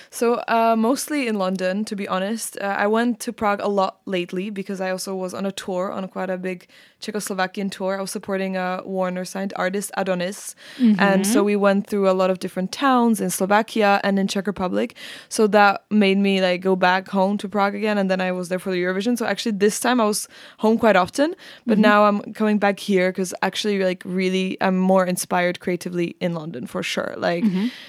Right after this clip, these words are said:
Speaker 1: the, the songwriting process and everything feels much more natural here. I feel like it's the open-mindedness here in this culture that kinda
Speaker 2: Mm-hmm.
Speaker 1: makes me more excited about creating. You can see a lot of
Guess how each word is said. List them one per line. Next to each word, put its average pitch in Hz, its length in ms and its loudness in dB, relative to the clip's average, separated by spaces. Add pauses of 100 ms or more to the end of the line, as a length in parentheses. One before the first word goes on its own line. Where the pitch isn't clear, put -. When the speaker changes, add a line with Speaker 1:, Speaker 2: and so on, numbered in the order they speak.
(140)
Speaker 1:
the, 190 640 4
the 202 100 -4
songwriting 196 460 2
process 185 300 -2
and 185 100 0
everything 185 320 -2
feels 185 220 -4
much 185 160 -4
more 190 100 -2
natural 190 340 -2
here. 190 160 2
I 180 60 0
feel 185 140 -2
like 185 160 0
it's 185 120 -6
the - 120 -4
open-mindedness 185 640 0
here 185 300 2
in 180 120 0
this 180 200 -4
culture 180 360 -4
that 214 180 6
kinda 185 200 4
Speaker 2:
Mm-hmm. 185 100 2
Speaker 1:
makes 180 240 -2
me 180 80 0
more 180 340 0 (320)
excited 196 440 2
about 190 220 4
creating. 185 440 2
You 180 80 0
can 190 200 -2
see - 380 -4
a 185 60 2
lot 185 180 0
of 180 180 -4